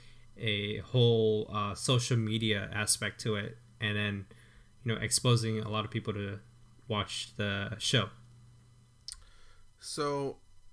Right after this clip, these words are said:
Speaker 2: I just pulled into, pulled into, pulled up, uh, Google Zeitgeist for twenty seventeen.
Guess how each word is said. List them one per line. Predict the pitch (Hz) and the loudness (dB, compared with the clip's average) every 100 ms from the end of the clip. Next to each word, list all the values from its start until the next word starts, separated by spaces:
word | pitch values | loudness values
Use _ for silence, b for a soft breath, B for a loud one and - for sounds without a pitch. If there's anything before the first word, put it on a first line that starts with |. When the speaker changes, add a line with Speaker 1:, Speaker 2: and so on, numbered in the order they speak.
| - - | -20 -10
Speaker 2:
I | 143 143 135 135 127 | -4 0 0 -2 -6
just | - 170 208 - - | -6 -4 -4 -4 -6
pulled | - 180 131 | -6 -6 -4
into, | 151 151 - - 139 135 131 131 131 - - - | -6 -6 -8 -6 -6 -4 -6 -8 -10 -14 -20 -18
pulled | - 113 | -16 -14
into, | 104 113 117 123 b b b b | -12 -12 -10 -12 b b b b
pulled | - 214 - | 4 4 4
up, | 156 135 - B B B - | 2 2 -2 B B B -12
uh, | - 131 127 123 120 120 - - - - - - - - - 127 | -4 -2 0 -2 -4 -8 -18 -20 -20 -20 -20 -20 -20 -20 -16 -8
Google | 147 147 143 | -8 -4 -4
Zeitgeist | 127 135 135 170 180 | -4 -6 -6 -6 -6
for | - | -8
twenty | 123 131 127 | -10 -10 -8
seventeen. | 127 123 135 | -8 -8 -10